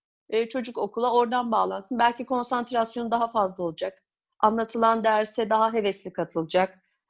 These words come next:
E, daha hızlı anlayacak vesaire gibi. Ya da diyelim ki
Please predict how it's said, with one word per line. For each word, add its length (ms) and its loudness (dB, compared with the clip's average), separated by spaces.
E, 180 4
daha 240 6
hızlı 260 -2
anlayacak 520 -6
vesaire 520 -4
gibi. 280 -14
Ya 200 4
da 160 4
diyelim 300 2
ki 200 -4